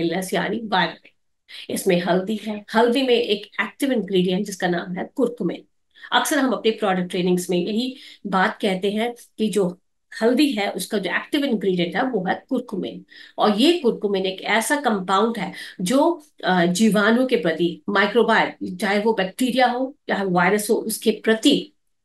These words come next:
बहुत कार्यशील है। इसमें हमने काली मिर्ची भी डाली है ताकि जो उस curcumin के bioavailability का rate है उसको दो हज़ार प्रतिशत ज्यादा बढ़ा देते हैं, यानी आपकी body में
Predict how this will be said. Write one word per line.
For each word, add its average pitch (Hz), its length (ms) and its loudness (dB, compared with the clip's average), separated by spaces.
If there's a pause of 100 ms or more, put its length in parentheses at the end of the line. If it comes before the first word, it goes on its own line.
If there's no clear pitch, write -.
(160)
बहुत 233 560 2 (320)
कार्यशील 175 1080 0
है। - 160 -12 (960)
इसमें 202 460 4 (100)
हमने 202 360 4 (220)
काली 190 380 6
मिर्ची 196 340 4
भी 233 180 6
डाली 196 340 6
है 185 220 0 (120)
ताकि 220 400 4 (240)
जो 240 160 6
उस 269 260 2
curcumin 311 720 4
के 247 280 4
bioavailability 214 1080 6
का 262 100 6
rate 202 580 6
है - 180 -2 (100)
उसको - 220 0
दो 254 340 6
हज़ार 208 360 2
प्रतिशत 202 480 -2
ज्यादा 196 380 0
बढ़ा 180 240 2
देते 160 200 -6
हैं, 170 80 4
यानी 196 440 6 (460)
आपकी 285 500 4
body 185 400 4
में 208 220 4